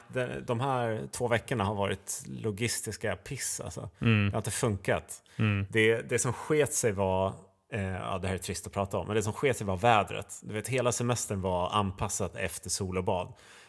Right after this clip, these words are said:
Speaker 1: Och så när det inte blir sol och bad så måste man hitta på nya planer på studs.
Speaker 2: Mm.
Speaker 1: Och som innebär att köra runt till nya ställen och inte ha någonstans att bo. Och då bara,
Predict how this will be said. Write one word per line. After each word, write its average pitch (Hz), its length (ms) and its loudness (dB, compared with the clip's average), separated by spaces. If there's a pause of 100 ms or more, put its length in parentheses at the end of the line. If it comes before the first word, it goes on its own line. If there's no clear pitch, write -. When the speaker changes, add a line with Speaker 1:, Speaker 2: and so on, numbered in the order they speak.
(160)
Speaker 1:
Och 104 80 -12
så 113 100 -2
när 113 120 0
det 120 60 4
inte 107 140 0
blir 117 300 0
sol 90 280 -2
och 82 60 -6
bad 90 300 -2
så 107 120 -6
måste 107 180 -4
man 110 80 0
hitta 107 180 -2
på 104 120 -6
nya 107 360 0
planer 104 680 0 (580)
på - 100 -8
studs. - 720 2
Speaker 2:
Mm. 110 320 6
Speaker 1:
Och 92 240 0
som 104 120 -4
innebär 95 280 2
att 92 60 0
köra 107 260 4
runt 104 380 2
till 101 140 -2
nya 95 220 0
ställen 98 640 0
och 87 440 -8
inte 98 220 -4
ha 92 40 0
någonstans 95 320 -4
att 92 120 -6
bo. 95 340 -2
Och 95 100 -6
då 95 120 -4
bara, 90 420 -4